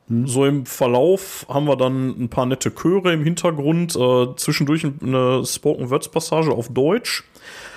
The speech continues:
Speaker 2: ähm, wo es
Speaker 1: Ja.
Speaker 2: dann auch ziemlich ernst wird direkt, wo es irgendwie um Depressionen et cetera geht. Und, ähm, ja, ich, ich find's, äh, einen ganz netten Opener. Ich hätte ihn nicht an die Stelle gesetzt, aber das ist Geschmackssache.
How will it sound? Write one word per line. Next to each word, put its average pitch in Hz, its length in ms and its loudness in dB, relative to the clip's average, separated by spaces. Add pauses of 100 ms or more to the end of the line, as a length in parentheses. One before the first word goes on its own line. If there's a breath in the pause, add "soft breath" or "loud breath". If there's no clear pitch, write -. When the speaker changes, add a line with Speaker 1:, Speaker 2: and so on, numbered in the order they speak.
(180 loud breath)
Speaker 2:
ähm, 131 380 0
wo 123 160 2
es 120 60 6
Speaker 1:
Ja. 113 80 4
Speaker 2:
dann 131 80 4
auch 135 240 0 (760)
ziemlich 139 360 0
ernst 139 340 0
wird 160 180 -2
direkt, 156 300 0
wo 135 40 -4
es 123 80 -2
irgendwie 135 180 2
um 120 100 2
Depressionen 143 600 0
et 160 120 -2
cetera 156 380 -2
geht. 151 380 -2 (760 soft breath)
Und, 127 500 2
ähm, 117 360 4 (500)
ja, 113 440 2
ich, - 120 -10 (100)
ich 151 160 -6
find's, - 400 -2
äh, 135 60 0
einen 143 420 0
ganz 151 280 0
netten 151 240 0
Opener. 160 360 2
Ich - 120 -6
hätte - 160 -2
ihn 117 340 2
nicht - 280 -2
an 110 140 0
die 110 80 0
Stelle 113 300 0
gesetzt, 110 480 -2
aber 107 520 2 (160)
das 127 220 -4
ist - 140 -8
Geschmackssache. - 760 -6